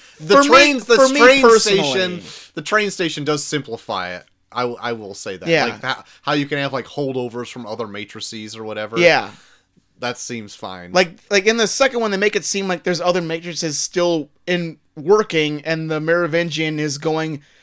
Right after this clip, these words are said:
Speaker 2: through all these different matrices, grabbing shit to make it work for him in the, in that matrix, where I was like, "Okay, well, how does that work?" And in, in this, it's like, it's holdovers from past Matrices that the machines are holding on to. The Merovingian moves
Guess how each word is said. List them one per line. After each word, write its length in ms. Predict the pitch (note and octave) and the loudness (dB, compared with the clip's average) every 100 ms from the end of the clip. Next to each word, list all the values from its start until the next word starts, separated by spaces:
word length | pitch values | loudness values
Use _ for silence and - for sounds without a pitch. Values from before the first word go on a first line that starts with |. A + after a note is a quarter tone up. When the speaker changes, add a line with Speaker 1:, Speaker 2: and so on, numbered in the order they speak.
| _ | _
Speaker 2:
through 180 | - F#3+ | -4 2
all 180 | F3+ F#3+ | 4 4
these 160 | G3 F3 | 2 -2
different 240 | F3 D#3+ | -2 0
matrices, 540 | E3 F3 D3+ E3 C#3 | -2 -2 -6 -4 -4
grabbing 520 | - - E3 E3+ E3+ D#3+ | -8 -2 4 4 4 -4
shit 460 | - - D3+ _ | -2 0 -2 _
to 100 | - | -6
make 280 | D#3+ D#3+ D#3 | 0 0 0
it 120 | E3 | -4
work 260 | D3 D#3+ D#3 | 2 0 0
for 220 | - D3 | -2 -2
him 300 | C#3+ D#3+ D3+ | 0 0 -2
in 160 | C#3+ D#3 | -6 -4
the, 140 | D3+ D#3 | -4 -2
in 80 | D#3 | -2
that 200 | D#3 C#3+ | -2 -2
matrix, 680 | D3 D#3 D3 C#3 C3 - - _ _ _ _ _ - | -2 -2 -2 -4 -4 -6 -10 _ _ _ _ _ -6
where 80 | D3+ | -2
I 20 | |
was 80 | D3+ | 2
like, 160 | E3 D3 | 2 2
"Okay, 280 | F3+ G3+ F3+ | -10 -6 -6
well, 180 | D#3 D3+ | -2 -2
how 140 | F3 | -2
does 160 | F3+ F3 | -2 0
that 220 | F#3 C3+ | -2 -2
work?" 460 | C#3 A#2 G2+ - _ | -6 -6 -8 -14 _
And 120 | D3+ E3 | -6 -4
in, 100 | E3+ | -4
in 180 | E3+ F3+ | -4 -4
this, 200 | G#3 D#3 | -4 -4
it's 120 | F3 | -2
like, 220 | D#3+ - _ _ _ _ _ - | -2 -2 _ _ _ _ _ -4
it's 180 | F#3 | -4
holdovers 720 | - G#3+ C4 A#3+ A3+ G#3+ G#3 - | 0 4 8 8 8 6 0 0
from 220 | F#3+ E3 | -4 -2
past 340 | F#3+ F#3+ F#3 | 2 2 2
Matrices 500 | F3 E3+ - E3+ C#3+ | -4 -4 -4 -4 -2
that 240 | D#3+ D#3 D#3+ | -2 -4 -4
the 200 | D3+ C#3+ - | -4 -4 -10
machines 360 | D3 E3 F#3+ E3 | -8 -4 -2 -2
are 60 | |
holding 280 | D#3+ E3+ D#3 | 0 0 2
on 240 | D#3 D#3+ | 0 -2
to. 200 | C#3+ D3+ | -4 -6
The 120 | D3 D3 | -4 -4
Merovingian 640 | D3+ D3 D#3 D#3 C#3+ D3 | -2 -2 -4 -6 -4 -4
moves 380 | C#3+ D3+ C#3+ - | -2 -4 -4 -10